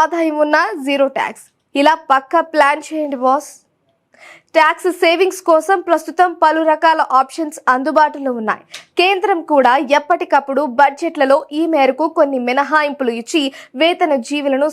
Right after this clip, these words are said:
సంతోషపెడుతూ ఉంటుంది. కాగా మారిన ట్యాక్స్ స్లాబ్స్ బడ్జెట్ అనౌన్స్‌మెంట్‌కు అనుగుణంగా పది లక్షల వరకు ఇప్పుడు పన్ను ఎలా తగ్గించుకోవాలో చూద్దాం. వేతనం పెరుగుతున్న కొద్దీ చెల్లించాల్సిన ఆదాయపు పన్ను భారం కూడా ఎక్కువ అవుతుంది. దీన్ని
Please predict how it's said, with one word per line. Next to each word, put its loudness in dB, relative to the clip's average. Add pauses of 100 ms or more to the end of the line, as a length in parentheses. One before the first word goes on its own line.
సంతోషపెడుతూ 0 (100)
ఉంటుంది. -6 (400)
కాగా 2 (120)
మారిన 0 (140)
ట్యాక్స్ -2 (120)
స్లాబ్స్ 0 (120)
బడ్జెట్ 0 (140)
అనౌన్స్‌మెంట్‌కు 0 (120)
అనుగుణంగా 2 (360)
పది 2
లక్షల 0
వరకు 0 (160)
ఇప్పుడు -2 (120)
పన్ను 0 (160)
ఎలా 2 (140)
తగ్గించుకోవాలో 0 (100)
చూద్దాం. -6 (460)
వేతనం 2
పెరుగుతున్న 0 (120)
కొద్దీ 0 (120)
చెల్లించాల్సిన 0 (220)
ఆదాయపు 0
పన్ను 0
భారం 2
కూడా 2 (200)
ఎక్కువ -6 (160)
అవుతుంది. -8 (380)
దీన్ని 2